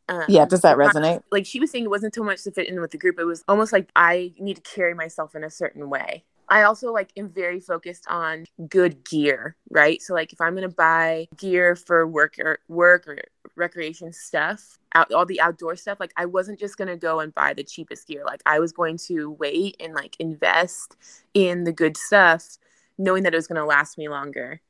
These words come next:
Speaker 2: There's just a
Speaker 1: Yes.
Speaker 2: sense of, if you're gonna do it, you're gonna do it right.
Speaker 1: Yeah. So it's not, like, for other people, it's, like, for, like, the quality of it.
Speaker 2: Right.
Speaker 1: And that's, I resonated with her on that part.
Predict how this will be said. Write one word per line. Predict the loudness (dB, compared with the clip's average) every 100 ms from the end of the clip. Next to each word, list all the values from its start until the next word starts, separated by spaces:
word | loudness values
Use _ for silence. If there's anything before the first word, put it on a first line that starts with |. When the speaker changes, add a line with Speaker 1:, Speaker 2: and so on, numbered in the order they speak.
| -6 2
Speaker 2:
There's | 2 4
just | 4 4 4
a | 0
Speaker 1:
Yes. | 2
Speaker 2:
sense | 2 2 0
of, | 0 0 -4 -4
if | 0 0 0
you're | 0
gonna | 4 4 4
do | 4
it, | 4
you're | 4
gonna | 2 2
do | 2 2
it | 4 4
right. | 0 0 _ _ _
Speaker 1:
Yeah. | 2 2 2
So | -2 -2
it's | 0
not, | 2 2 2
like, | -4 -10 _ _ _
for | -4 -2
other | -2 -4
people, | -6 -6 -6 -6
it's, | -6 -6
like, | -10 _ _
for, | -4 -2 -2
like, | -8 _
the | -20
quality | -20 -12 -4 -4 -4 -8 -12 -14 -4
of | -4 -2
it. | 0
Speaker 2:
Right. | 2
Speaker 1:
And | 6
that's, | 4 2 -14 -4
I | -2
resonated | 0 -4 -6 -10
with | -10 -10
her | -8 -6
on | 0
that | -2 -2 -12
part. | -16